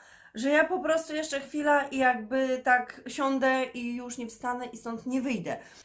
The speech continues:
A dlaczego tak się dzieje? Dlatego, że mam dla Was sporo do pokazania, sporo do nagrania,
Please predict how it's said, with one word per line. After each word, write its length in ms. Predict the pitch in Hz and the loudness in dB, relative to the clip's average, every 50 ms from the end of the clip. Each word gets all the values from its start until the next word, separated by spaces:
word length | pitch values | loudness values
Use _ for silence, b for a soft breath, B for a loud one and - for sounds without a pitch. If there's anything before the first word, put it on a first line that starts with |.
| B B B B - | B B B B -2
A 100 | 202 196 | 2 4
dlaczego 340 | 208 214 214 262 - 262 | 4 2 2 2 0 2
tak 180 | 262 254 247 247 | 2 2 0 0
się 140 | - 269 240 | -2 -4 -4
dzieje? 300 | 220 247 247 247 247 247 | -4 -2 0 0 0 0
Dlatego, 460 | - 240 240 240 247 233 220 240 233 | 0 -2 -2 -2 -2 -2 0 -2 -2
że 500 | 220 220 220 214 214 208 214 214 196 - - | 0 2 4 6 6 6 6 4 0 -2 -4
mam 420 | 214 214 214 214 220 214 214 - | 0 2 4 4 4 2 0 -2
dla 200 | 185 214 202 196 | 2 2 2 4
Was 440 | 190 202 202 202 196 - - - - | 4 2 0 0 0 -4 -10 -12 -14
sporo 400 | - - - 220 214 214 208 196 | -12 -4 0 0 2 2 0 -2
do 120 | 180 190 | -4 -6
pokazania, 640 | 175 175 190 175 190 190 185 180 220 214 208 208 208 | -8 -10 -10 -8 -6 -6 -4 -2 -2 -2 0 -2 -4
sporo 320 | - - - 208 208 208 | -6 -8 -8 -6 -6 -6
do 120 | - 202 196 | -6 -6 -4
nagrania, 520 | 190 180 175 180 202 208 208 208 208 | -4 -4 -2 -2 0 0 2 0 0